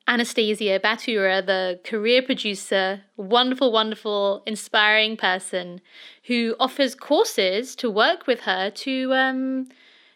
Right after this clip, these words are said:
you know, help yourself transform or to, you know, take your career to the next level, whatever it might be. For me, I said, "Anastasia,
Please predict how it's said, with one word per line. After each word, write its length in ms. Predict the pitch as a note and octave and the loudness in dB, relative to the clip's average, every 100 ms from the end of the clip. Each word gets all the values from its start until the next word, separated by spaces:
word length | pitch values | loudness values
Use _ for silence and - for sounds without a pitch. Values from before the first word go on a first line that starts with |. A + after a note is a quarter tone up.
| _ | _
you 120 | E4+ | -2
know, 200 | G#4 A#4+ | 0 0
help 280 | B3 D#4+ E4+ | 2 0 2
yourself 380 | F#4 F#4 F4+ F4+ | -2 0 -2 0
transform 840 | - F4+ F4 - - F4 F#4+ G4 C#4+ | -2 -2 -2 -6 -2 0 2 0 0
or 220 | A#3+ A#3+ | -2 -6
to, 960 | - C4 B3+ A#3+ A#3 A3+ A3 G#3+ G#3+ G3+ | -4 -2 0 0 -2 -2 -2 -2 -4 -4
you 120 | B3+ | -2
know, 160 | A#3 C#4+ | 0 0
take 260 | D4 - | -4 -4
your 80 | D4+ | -6
career 400 | - C4+ C4+ D#4+ | -4 -2 0 0
to 100 | D4 | -4
the 80 | B3+ | -4
next 280 | A#3 - C4+ | -4 -4 -2
level, 260 | D4+ D#4+ | -2 0
whatever 300 | C#4+ D4 C#4+ | 2 2 2
it 120 | C#4+ | -2
might 300 | B3 A#3 A3+ | -2 -4 -4
be. 360 | - B3+ - A3+ _ - - - - _ _ | -4 -4 -6 -14 _ -20 -20 -20 -20 _ _
For 140 | E4 | 0
me, 220 | E4 G#4 | 2 2
I 120 | G4+ | 2
said, 180 | F#4 G4 | 0 0
"Anastasia, 680 | F#4+ G4 F#4+ F4+ F4+ F4 F4 | 0 0 -2 -2 -2 0 -2